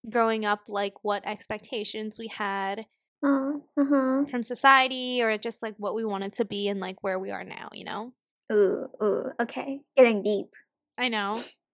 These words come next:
Speaker 2: <laughs>
Speaker 1: Do you, did you want to be something, or even just, like, not as a kid, but, like, in school,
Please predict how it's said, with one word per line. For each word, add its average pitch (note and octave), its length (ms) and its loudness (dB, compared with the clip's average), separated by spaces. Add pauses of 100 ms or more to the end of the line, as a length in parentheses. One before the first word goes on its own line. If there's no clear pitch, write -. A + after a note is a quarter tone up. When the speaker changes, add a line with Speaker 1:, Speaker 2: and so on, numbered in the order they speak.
(220)
Speaker 2:
<laughs> - 20 -
Speaker 1:
Do C#4 720 10
you, B3 340 0
did A3+ 240 -4
you A#3+ 480 2
want G#3+ 380 2
to B3+ 100 -2
be A3 300 -6
something, A#3 420 -4
or D4 80 8
even F#4+ 300 2
just, F#4+ 180 -2
like, B3 180 -2 (320)
not C4+ 200 4
as C4+ 100 -6
a G#3 60 -6
kid, A#3+ 340 0
but, G#3 100 0
like, G3+ 140 -4
in G3+ 140 -10
school, A#3 600 -2